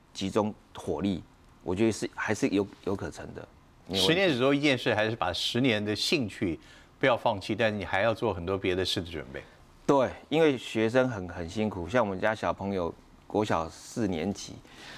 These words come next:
Speaker 1: 我每次看到他那个课本啊，我都觉得，“哇，天哪！”哦，有时候人家都想要年轻嘛，我想说打死我也不要当国小的学生，<laughs> 那个课业没，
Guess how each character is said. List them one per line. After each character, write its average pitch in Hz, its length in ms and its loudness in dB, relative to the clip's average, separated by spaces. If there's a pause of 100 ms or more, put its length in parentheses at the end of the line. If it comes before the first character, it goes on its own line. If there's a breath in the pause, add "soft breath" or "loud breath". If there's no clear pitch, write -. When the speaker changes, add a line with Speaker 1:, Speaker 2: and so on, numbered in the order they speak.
(380 loud breath)
Speaker 1:
我 156 120 4
每 156 120 4
次 - 260 2
看 143 300 2
到 139 140 4
他 139 140 4
那 139 80 0
个 107 120 -2
课 135 360 2
本 82 280 -2
啊， 90 140 2
我 101 80 6
都 120 120 4
觉 - 120 -4
得 - 100 0
，“哇， 101 280 2
天 123 260 0
哪！” 107 180 2 (840 loud breath)
哦， 131 540 6 (120)
有 120 140 4
时 151 100 2
候 180 140 8 (240)
人 120 120 2
家 147 100 6
都 165 100 4
想 101 200 0
要 120 200 4
年 104 280 0
轻 107 260 0
嘛， 87 240 2 (400 loud breath)
我 220 120 4
想 156 140 4
说 185 160 4
打 131 260 0
死 123 160 -4
我 107 160 6
也 95 40 4
不 98 100 0
要 107 80 4
当 104 180 2
国 95 180 0
小 78 180 2
的 73 120 -4
学 - 180 -6
生， - 160 -6 (300)
<laughs> - 320 0
那 226 100 2
个 190 80 0 (200)
课 262 240 4
业 196 340 4
没， 170 200 2